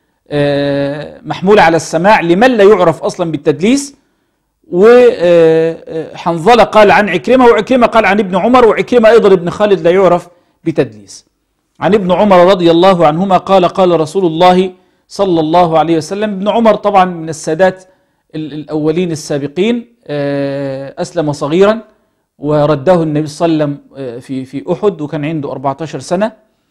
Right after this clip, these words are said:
و-، وهو من المكثرين في الرواية، من ال-، من أحد السبعة المكثرين في الرواية عن رسول الله صلى الله عليه وسلم، أبو هريرة وابن عمر وجابر وس-، أبو سعيد الخدري وعائشة،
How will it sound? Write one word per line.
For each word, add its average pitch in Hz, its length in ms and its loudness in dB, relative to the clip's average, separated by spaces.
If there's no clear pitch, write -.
و-، 147 720 2
وهو 151 320 2
من 165 140 -2
المكثرين 151 580 -4
في - 120 -12
الرواية، 123 500 -8
من 131 120 -8
ال-، 110 320 -12
من 120 280 -12
أحد 147 260 -8
السبعة 185 540 -4
المكثرين 143 640 -4
في - 120 -12
الرواية 156 420 -2
عن 139 140 -6
رسول 139 300 -8
الله 147 300 -2
صلى 151 180 -6
الله 147 120 -10
عليه 160 100 -4
وسلم، 156 140 -2
أبو 135 240 -8
هريرة 156 280 0
وابن 131 240 -8
عمر 143 320 -4
وجابر 139 480 -6
وس-، 131 240 -16
أبو 139 200 -16
سعيد 147 200 -10
الخدري 151 380 -12
وعائشة، 156 480 -8